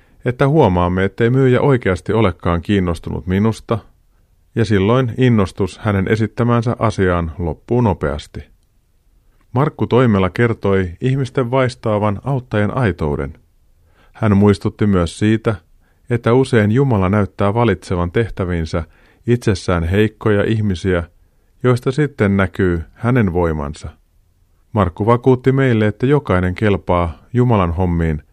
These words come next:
sellaisena kuin on, rehellisesti omana itsenään. No, tässä olisi muutama ajatus tätä viikkoa varten. Yksi. Kysy toiselta, mitä kuuluu, kuuntele ja salasiunaa häntä. Voit myös kysyä, saatko lyhyesti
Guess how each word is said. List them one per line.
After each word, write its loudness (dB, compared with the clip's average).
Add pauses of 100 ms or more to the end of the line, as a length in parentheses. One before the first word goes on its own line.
(160)
sellaisena 0
kuin -2
on, 0 (280)
rehellisesti 0
omana 0
itsenään. -6 (920)
No, 2
tässä 0
olisi 0
muutama 0
ajatus -2
tätä -4
viikkoa -4
varten. -6 (1000)
Yksi. -2 (280)
Kysy 0
toiselta, 2
mitä 0
kuuluu, 0
kuuntele 0 (240)
ja -2
salasiunaa -2
häntä. -6 (840)
Voit -2
myös 0
kysyä, 2 (240)
saatko -2
lyhyesti 0